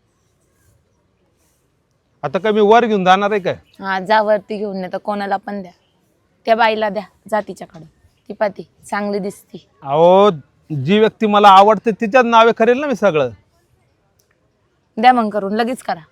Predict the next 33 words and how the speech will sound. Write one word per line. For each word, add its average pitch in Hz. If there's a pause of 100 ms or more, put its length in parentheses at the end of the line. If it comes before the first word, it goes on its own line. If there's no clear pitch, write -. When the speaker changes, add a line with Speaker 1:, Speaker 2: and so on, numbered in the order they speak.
Speaker 2:
करता 294
का 302
लगेच? 294 (200)
Speaker 1:
हा, 233
लगेच 233
Speaker 2:
करा. 214
Speaker 1:
करतो. 160 (720)
माझ्यासोबत 175
राहाल 190
ना? 185 (500)
Speaker 2:
मी 240
नाही 277
राहणार 220
तुमच्यासोबत. 185 (120)
कसं 247
काय 285
राहणार 202
आहे? 170 (400)
तुम्ही 269
काय 311
म्हणता, 226
मी 240
ज्या 262
व्यक्ती, 240
जी 247
व्यक्ती 269
मला 247
आवडते 240
मी 277
तिच्या 247
नावावर 214
करून 214
देतो. 160